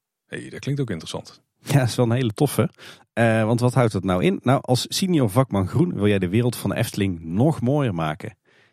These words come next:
Speaker 2: Dit doe je onder andere door het plegen van onderhoud, kleine aanlegwerkzaamheden en renovaties in het groen. En je moet een ochtendmens zijn en graag in de buitenlucht willen werken. Nou,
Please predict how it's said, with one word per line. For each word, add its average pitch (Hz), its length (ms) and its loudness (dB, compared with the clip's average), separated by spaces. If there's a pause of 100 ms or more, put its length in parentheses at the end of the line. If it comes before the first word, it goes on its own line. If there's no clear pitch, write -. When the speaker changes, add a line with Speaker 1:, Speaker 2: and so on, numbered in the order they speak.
Speaker 2:
Dit 87 160 -12
doe 143 120 4
je 117 120 0
onder 90 220 -4
andere 147 360 0
door 92 180 0
het 90 120 -6
plegen 110 280 0
van 95 100 -6
onderhoud, 170 540 0 (540)
kleine 113 340 0 (220)
aanlegwerkzaamheden 151 880 0 (120)
en 120 140 2
renovaties 101 640 0
in - 100 -10
het 85 140 -10
groen. 135 300 -2 (260)
En 92 80 -8
je 87 40 -2
moet 87 140 -4
een - 200 -4
ochtendmens 113 580 -2
zijn 98 260 0
en 85 160 -8
graag 87 300 -4
in 90 100 -10
de 85 80 -8
buitenlucht 82 440 -6
willen 78 160 -8
werken. 76 340 -10
Nou, - 100 -20